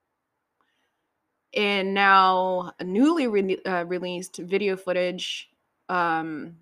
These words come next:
I didn't watch it. I'm not going to watch that shit. I read, like, transcripts. I believe she, she told them forty-three times that they,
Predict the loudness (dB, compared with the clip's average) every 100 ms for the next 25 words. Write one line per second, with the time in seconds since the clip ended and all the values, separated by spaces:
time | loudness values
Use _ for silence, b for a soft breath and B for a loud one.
0 | -8 -6 -6 -6 -6 -6 -8 -12 -10 -12
1 | -12 -14 -12 -12 -14 -14 -14 -12 -10 -12
2 | _ _ _ _ _ -12 -10 -10 -12 -10
3 | -10 -8 -12 -12 -14 -14 -14 -12 -12 -12
4 | -18 -20 _ _ _ _ _ _ _ _
5 | _ _ _ _ _ _ _ _ _ -6
6 | -4 -4 -4 -6 -8 -8 -8 -10 -8 -8
7 | -8 -6 -6 -6 -10 -6 -4 -4 -6 -10
8 | -10 -8 -8 -8 -10 -12 -8 -8